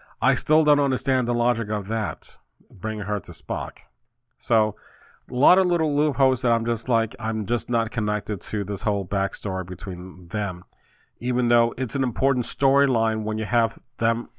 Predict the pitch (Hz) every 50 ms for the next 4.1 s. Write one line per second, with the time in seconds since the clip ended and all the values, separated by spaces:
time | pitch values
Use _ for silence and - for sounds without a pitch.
0 | - - 113 117 107 - - 131 131 127 123 120 - - 104 104 - - - 110
1 | 104 104 107 - - - 180 175 175 175 175 - - - - - - - - -
2 | - - - - - - - - - - - - - - - - - - - -
3 | - 110 107 - 151 156 160 156 147 - - - 156 147 131 127 110 117 123 120
4 | 120 117